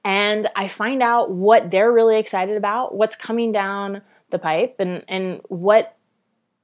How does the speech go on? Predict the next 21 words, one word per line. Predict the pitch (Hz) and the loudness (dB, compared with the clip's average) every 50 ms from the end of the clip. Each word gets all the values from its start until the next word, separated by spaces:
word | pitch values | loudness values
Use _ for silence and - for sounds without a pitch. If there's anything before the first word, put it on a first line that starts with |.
| _ | _
our | - 196 202 214 220 220 220 214 208 190 | 2 6 6 8 8 8 8 6 6 4
products | 185 - - - 180 185 196 196 180 151 - - - - | 0 -4 0 4 4 4 6 4 2 0 -2 -8 -16 -14
at | - 185 - | -16 -12 -8
Kickbox | - 233 262 254 - 262 143 139 143 277 - - - - - _ _ _ _ - | -4 -4 -4 -2 -2 -2 -2 -2 -4 -8 -12 -20 -20 -20 -20 _ _ _ _ -20
should | - - - 208 190 180 175 175 160 160 151 | -18 -10 -4 -2 -2 0 -2 -2 -4 -8 -8
do | - 170 170 170 156 143 170 | -4 -2 -2 -2 -2 -4 -6
to | - 196 | -6 -4
reflect | 185 180 180 - - 240 - - - _ | -4 -4 -4 -4 -4 -4 -4 -6 -10 _
that. | - - - - - _ _ _ _ - - - - | -12 -12 -12 -12 -14 _ _ _ _ -20 -20 -12 -6
Um, | 180 175 170 165 165 | -4 -2 -2 -2 -4
and | - 190 196 | -4 -4 -2
so | - 220 | 0 0
informing | - 214 202 - 220 226 233 247 254 233 | 0 0 0 2 2 2 2 2 0 -2
those | 208 190 190 - | -2 -4 -4 -6
decisions | 190 185 - 180 170 180 185 190 190 | -6 -6 -4 -4 -4 -2 -4 -4 -4
and | 185 190 - - | -6 -8 -6 -4
advocating | 165 170 175 180 196 - - 202 202 202 202 202 196 | -2 -2 -2 -2 -4 -4 -2 -2 -2 -2 -4 -6 -6
for | - 185 | -6 -4
the | 180 175 | -6 -4
development | 170 170 180 165 170 170 131 - - - | -4 -2 -2 -2 -2 -2 -4 -8 -12 -14
community | - 170 165 165 160 160 165 190 220 277 285 302 311 320 | -14 -12 -12 -10 -10 -8 -6 -4 -4 -2 -2 -4 -4 -6